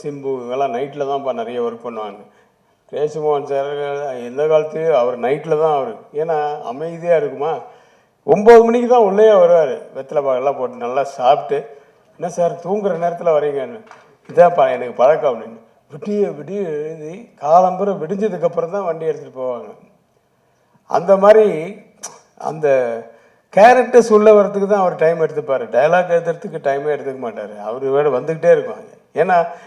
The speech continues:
நிக்கவே நிக்காது, போயிட்டே இருக்கும். நம்ம தான் எங்கேயாவது ஸ்டாப் பண்ணணும். அந்த மாதிரி அந்த தம்பி உடையான் படை கஞ்சான்னு அவர் சொன்ன மாதிரி அந்த தம்பியை வச்சு அப்புறம் அவரு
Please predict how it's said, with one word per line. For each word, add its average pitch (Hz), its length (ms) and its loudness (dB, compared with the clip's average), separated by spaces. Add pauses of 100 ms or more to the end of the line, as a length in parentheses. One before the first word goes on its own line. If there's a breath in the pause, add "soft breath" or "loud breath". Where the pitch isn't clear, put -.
(140)
நிக்கவே 220 340 6
நிக்காது, 180 380 4
போயிட்டே 185 360 0
இருக்கும். 139 280 -2
நம்ம 160 320 4
தான் 196 160 6
எங்கேயாவது 170 300 4
ஸ்டாப் 160 360 4
பண்ணணும். 120 280 -6 (1700)
அந்த 131 220 -8
மாதிரி 135 320 -2 (720)
அந்த 127 300 -8
தம்பி 185 640 -2
உடையான் 151 440 0
படை 131 240 0
கஞ்சான்னு 123 920 -4 (520)
அவர் 117 180 -4
சொன்ன 135 260 -4
மாதிரி 131 340 -4
அந்த 110 240 -8
தம்பியை 160 440 -2
வச்சு 143 320 -2
அப்புறம் 127 280 -4
அவரு 110 400 -8